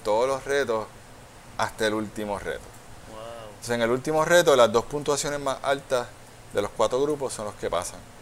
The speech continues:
Speaker 2: Eso
Speaker 1: a la
Speaker 2: está
Speaker 1: final,
Speaker 2: brutal.
Speaker 1: que son los últimos ocho. O sea, que yo, eh, hay, hay posibilidades, lo
Speaker 2: Eres
Speaker 1: que
Speaker 2: el
Speaker 1: te
Speaker 2: único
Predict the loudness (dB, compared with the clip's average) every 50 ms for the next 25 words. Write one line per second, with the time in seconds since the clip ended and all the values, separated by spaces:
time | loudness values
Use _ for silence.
0 | -20 -20 -20 -20 -20 -20 -20 -20 -20 -20 -18 -18 -14 -8 -4 -2 -2 -2 -2 -2
1 | 2 2 2 2 2 -2 -4 -2 0 0 0 0 -4 -6 -6 -6 -6 -6 -6 -6
2 | -6 -6 -6 -6 -6 -8 -10 -12 -12 -18 -20 -20 -20 -20 -20 -20 -20 -20 -20 -20
3 | -20 -20 -20 -20 -20 -20 -20 -20 -20 -20 -20 -20 -20 -20 -20 -20 -20 -20 -10 0
4 | 4 6 6 6 6 8 10 10 10 10 8 6 6 6 6 6 4 2 2 2
5 | 2 0 -4 -2 2 4 4 4 4 2 0 -2 2 4 4 6 6 2 0 0
6 | 0 2 2 2 2 4 6 8 8 8 6 6 6 6 6 6 6